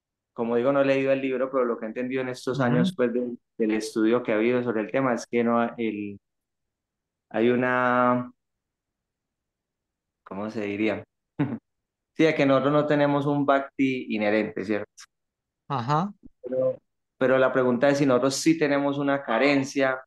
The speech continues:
Speaker 1: hacia el bhakti o una carencia hacia, en términos de relación con la divinidad. En este caso sería una carencia de ser aceptados, de, y de cómo al no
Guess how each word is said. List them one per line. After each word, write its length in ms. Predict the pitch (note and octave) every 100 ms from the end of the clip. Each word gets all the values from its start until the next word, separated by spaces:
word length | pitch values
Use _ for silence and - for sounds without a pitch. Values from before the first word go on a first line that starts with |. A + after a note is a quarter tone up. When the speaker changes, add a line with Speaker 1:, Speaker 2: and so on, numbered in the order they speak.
| _
Speaker 1:
hacia 260 | A2+ A2 G#2
el 100 | G2+
bhakti 460 | G2+ C3+ C3+ - G2+
o 80 | A2
una 260 | A2+ B2
carencia 720 | - G#2+ A2 A2+ A2+ B2+ A2+ G#2+
hacia, 520 | G#2 G#2 G2 F#2+ F#2 _ _ _ _
en 140 | A2 A2+
términos 380 | A2+ B2 B2
de 100 | A2+
relación 480 | A2 A2 G#2 A2+ G#2
con 180 | - A#2+
la 100 | A2+
divinidad. 640 | G#2+ G#2 G#2 A#2 B2+ A2+
En 140 | A2+ A#2
este 240 | A#2+ C#3+
caso 520 | D3 D3 D3 C#3+ - _
sería 320 | - A2+ A2+
una 200 | A#2+ C3
carencia 480 | B2+ A2 A2 A2 B2+
de 80 | A#2+
ser 120 | G#2+
aceptados, 800 | A#2+ B2 - - B2 B2 A#2+ - _ _ _ _ _ _ _ _ _
de, 600 | A2+ A2+ A2 A2 A2 G#2+ - _ _ _
y 160 | C3 C3
de 120 | B2+
cómo 580 | B2+ B2+ C#3 C#3+ D3 -
al 180 | A#2+ A#2+
no 600 | A#2+ A#2+ A#2+ A#2+ A#2+